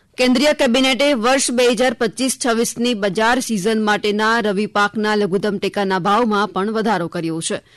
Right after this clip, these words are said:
કેન્દ્રીય માહિતી અને પ્રસારણ મંત્રી અશ્વિન વૈષ્ણવે આ અંગે જણાવ્યું કે સરસવના પાકમાં સૌથી વધુ ત્રણસો રૂપિયા પ્રતિ ક્વિન્ટલનો વધારો કરાયો છે. મસૂર દાળના ભાવમાં બસો પંચોતેર રૂપિયા,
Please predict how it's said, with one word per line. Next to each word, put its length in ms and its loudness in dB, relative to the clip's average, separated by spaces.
કેન્દ્રીય 360 2
માહિતી 420 0
અને 160 0
પ્રસારણ 560 0
મંત્રી 460 -2
અશ્વિન 440 -4
વૈષ્ણવે 540 -2
આ 140 0
અંગે 220 0
જણાવ્યું 480 0
કે 120 -4
સરસવના 640 -2
પાકમાં 400 -4
સૌથી 360 -2
વધુ 180 0
ત્રણસો 400 -2
રૂપિયા 380 -2
પ્રતિ 360 -6
ક્વિન્ટલનો 460 -2
વધારો 340 -2
કરાયો 380 -6
છે. 180 -6
મસૂર 340 0
દાળના 380 2
ભાવમાં 480 2
બસો 260 -2
પંચોતેર 500 0
રૂપિયા, 360 -6